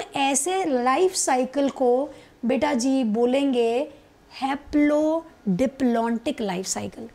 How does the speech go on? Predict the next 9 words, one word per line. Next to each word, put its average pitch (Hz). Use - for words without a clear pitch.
क्या 233
बोलेंगे? 226
We'll 269
call 233
it 254
haplodiplontic, 247
haplodiplontic 247
लाइफ 214
साइकिल, 233